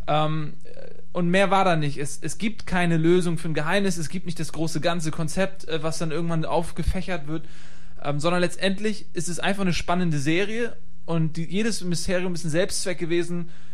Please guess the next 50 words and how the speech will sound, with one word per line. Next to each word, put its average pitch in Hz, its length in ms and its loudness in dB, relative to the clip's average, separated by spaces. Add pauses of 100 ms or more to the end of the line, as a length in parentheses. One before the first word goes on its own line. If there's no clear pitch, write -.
(280)
um 196 340 4 (480)
bei 170 120 2
der 170 100 2
nächsten 175 300 0
Folge 165 300 2
auch 156 140 0
wieder 156 180 2
Zuschauer 143 520 2
zu 139 180 0
haben. 127 240 0
Und, 147 280 2 (480)
äh, 143 320 0
wenn 156 120 0
man 185 140 2
dann 185 280 0
eben 180 220 0
auf 175 100 -2
die 175 100 -2
große 180 260 0
Lösung 190 300 4
gewartet 170 400 0
hat 226 180 0
und 165 100 -2
auf 151 140 -2 (140)
das - 180 -4
große, 156 720 0
äh, 143 40 0
auf 147 80 -2
die 160 80 0
große 175 220 0
Erklärung, 180 400 2
kann 214 160 0
man 240 140 2
nur 220 140 2
enttäuscht 214 460 0
werden. 147 200 0
Die 151 80 -2
einzige 196 260 -2
Möglichkeit, 196 560 0 (920)
nicht 180 140 0
enttäuscht 190 340 2
zu 165 100 0
werden, 160 200 2
ist, 160 120 0
wenn 165 100 0
man 160 120 0
akzeptiert, 156 480 0
dass 151 100 -2
die 147 100 -2
Serie 147 520 0